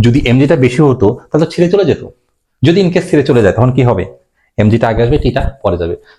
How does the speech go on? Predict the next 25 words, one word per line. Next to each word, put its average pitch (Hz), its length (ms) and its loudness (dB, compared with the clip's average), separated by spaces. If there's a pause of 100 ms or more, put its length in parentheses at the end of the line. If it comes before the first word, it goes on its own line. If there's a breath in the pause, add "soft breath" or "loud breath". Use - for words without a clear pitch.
সেই 151 100 2
ধরনের 147 160 0
অঙ্ক 123 200 0
আমরা, 107 360 0 (180 loud breath)
আহ, 98 120 -2
দেখবো, 101 600 -2
মাঝে 92 200 0
মাঝে, 95 340 0 (220 loud breath)
আহ, 87 120 -2
ক্লাস 98 200 -6 (100)
নিয়ে 95 100 -4
আসবো। 92 380 -2 (220 loud breath)
ধরো 98 120 0
একটা 95 180 -2
বালক 95 320 -2 (160)
গাছের 101 180 -4
ডাল 95 200 -2
ধরে 98 140 0
ঝুলতেছে, 123 580 -4 (260 soft breath)
হঠাৎ 123 180 -4
করে 107 460 -2
ডাল 104 120 0
ভেঙে 101 180 -2
পড়ে 107 200 0
গেল 104 240 0